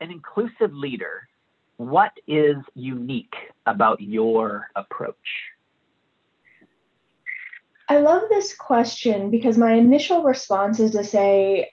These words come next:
Speaker 2: I don't know that there is anything unique, right? I try very hard to pull best practices from those I respect and admire. At the same time, right,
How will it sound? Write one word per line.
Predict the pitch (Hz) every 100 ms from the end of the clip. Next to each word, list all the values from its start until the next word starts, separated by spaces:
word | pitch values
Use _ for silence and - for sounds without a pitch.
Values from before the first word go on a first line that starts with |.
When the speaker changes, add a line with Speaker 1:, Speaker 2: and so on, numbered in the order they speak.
| 226
Speaker 2:
I |
don't | 247 277
know | 294 277
that | 269
there | 285 294
is | 269
anything | 202 190 - 175 160 175 - _
unique, | - 208 196 185 - - - - _ _
right? | 208 190
I | 202 214
try | 233 214
very | 214 214 214
hard | 220 269 269 226 214
to | 220 - -
pull | 220 220 202
best | 202 208 -
practices | 226 214 220 226 220 202 190 185 180 -
from | - 208 202
those | 196 196
I | 202
respect | 190 180 180 - 196 - - -
and | 190 175
admire. | 170 220 392 240 175 170 180 - _ _ _ _ -
At | 269
the | 277
same | 277 247
time, | 226 - 285 233 220
right, | 214 202 170